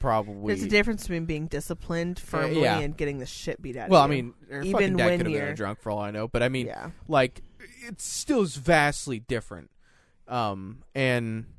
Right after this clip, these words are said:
Speaker 1: so it's, yeah, it's a similar thing, you know, perspective on everything. 'Cause, I mean, even then, like, I, I went through all that, but I have a vastly different perspective than I feel like a lot of people in my situation probably would have.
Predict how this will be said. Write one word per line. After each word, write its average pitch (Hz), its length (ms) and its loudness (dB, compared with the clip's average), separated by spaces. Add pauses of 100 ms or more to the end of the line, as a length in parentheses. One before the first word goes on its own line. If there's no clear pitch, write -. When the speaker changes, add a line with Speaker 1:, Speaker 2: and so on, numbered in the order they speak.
(540)
Speaker 1:
so - 200 0
it's, - 200 -6
yeah, 104 160 -6
it's - 160 -14
a 135 40 -10
similar 127 460 -4
thing, 117 480 -6 (180)
you 117 120 -12
know, 90 220 -12 (540)
perspective 120 760 -4
on 98 420 -8
everything. 104 760 -6
'Cause, 160 120 0
I 185 40 4
mean, 208 160 2
even 202 240 0
then, 175 240 0
like, 120 180 -2
I, 143 320 4 (420)
I 151 380 4
went 147 280 0
through 139 220 0
all 120 120 4
that, 117 180 0
but 127 120 2
I 147 40 0
have 208 140 0
a 147 60 0
vastly 165 420 4
different 151 280 -2
perspective 139 520 0
than 120 240 -2
I 120 160 0
feel 131 160 0
like 123 260 0 (680)
a 143 100 -12
lot 165 300 0
of 202 80 -4
people 180 460 0
in 160 200 -2
my 160 160 0
situation 160 460 -4
probably 147 460 -2
would 120 220 -8
have. 117 440 -8